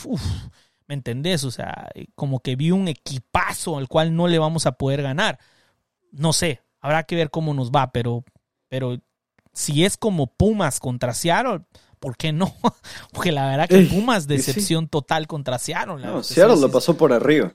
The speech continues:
Speaker 1: Sí,
Speaker 2: por arriba.
Speaker 1: no, no, no.
Speaker 2: Eh, en la, la final de vuelta en,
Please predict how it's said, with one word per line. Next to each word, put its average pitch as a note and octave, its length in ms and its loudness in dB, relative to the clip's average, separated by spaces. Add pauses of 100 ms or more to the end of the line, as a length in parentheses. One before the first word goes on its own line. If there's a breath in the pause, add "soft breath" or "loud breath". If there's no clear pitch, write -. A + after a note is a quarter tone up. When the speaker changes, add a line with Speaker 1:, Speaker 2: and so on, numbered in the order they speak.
(100)
Speaker 1:
Sí, - 160 -18
Speaker 2:
por A#2 160 -2
arriba. F#2+ 240 -6
Speaker 1:
no, B2+ 80 -14
no, C#3+ 180 -10
no. C3+ 120 0
Speaker 2:
Eh, C#3 160 6 (200)
en D#3+ 140 2
la, D3+ 140 2
la E3 180 6
final F3+ 600 4
de D3+ 100 10
vuelta C#3+ 720 2 (400)
en, A2 640 -4